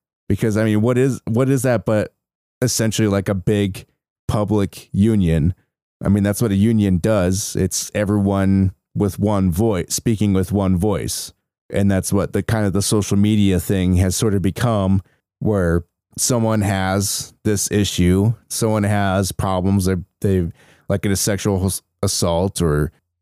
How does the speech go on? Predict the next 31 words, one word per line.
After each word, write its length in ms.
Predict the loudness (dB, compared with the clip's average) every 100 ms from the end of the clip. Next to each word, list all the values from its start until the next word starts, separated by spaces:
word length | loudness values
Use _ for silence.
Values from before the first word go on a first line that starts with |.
| _
whatever 400 | -2 0 0 0
story 400 | -2 0 2 2
that 220 | 0 -2
they 100 | 0
need 220 | 2 2 0
to 80 |
tell, 600 | -2 0 0 2 0 -2 -4 _ _ _ _
and 680 | -2 0 0 0 2 0 -2 -8
they 160 | -2 0
can 180 | 2 0
go 160 | 2 0
to 80 | 0
social 380 | 0 0 0
media 560 | 2 2 4 2 2 0
and 500 | 0 0 2 0 -2 -2
people 800 | 0 0 2 2 2 0 -2 -8 _ -20 -10
will 640 | -2 0 2 2 0 -2 -6 _ -8
run 240 | -2 0 2
with 180 | 0 -2
that. 300 | -4 -6 -12 _ _ _ -10
So 280 | -2 0 2
it, 240 | 0 -2 -10 _ -4
it, 180 | -4 0
it's, 320 | -2 -2 -2
it 140 | -2 -2
feels 400 | 2 2 4 2
almost 320 | 2 0 0
like 160 | -2
a, 120 | -2 -4 _ -4
like 220 | -2 0
a, 300 | 0 0